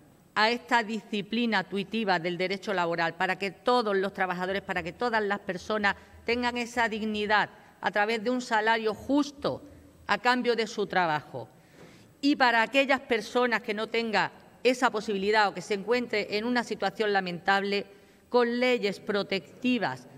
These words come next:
de un salario mínimo, de una renta mínima. Esas son las leyes que hay que votar. Esas leyes no las vota el Partido Popular, porque el problema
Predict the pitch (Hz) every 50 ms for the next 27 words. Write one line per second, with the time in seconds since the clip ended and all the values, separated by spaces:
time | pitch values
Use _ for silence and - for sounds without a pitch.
0 | - - - - - 190 180 208 220 226 240 254 - 247 - 240 226 226 226 226
1 | 214 202 220 220 220 233 240 233 220 208 196 190 190 226 240 247 233 226 226 220
2 | 226 247 247 240 240 - 208 202 202 196 190 175 160 156 147 131 127 - - -
3 | - - - - - - 220 226 262 254 240 269 262 247 240 226 214 214 226 233
4 | 247 262 254 196 180 170 - - - 196 185 190 185 - 185 175 180 190 185 -
5 | 180 170 156 - - - - - - - 214 214 - 240 240 240 254 262 254 254
6 | 233 240 254 262 262 240 220 190 180 214 208 208 - 180 175 - 180 160 160 -
7 | 185 165 165 143 - 147 143 160 156 151 147 147 147 - - - - - - -
8 | - - - - - - - 240 226 226 233 233 233 226 - - - - - -
9 | - - - - - 247 254 240 - - 247 233 240 233 226 247 254 262 269 277
10 | 277 294 302 330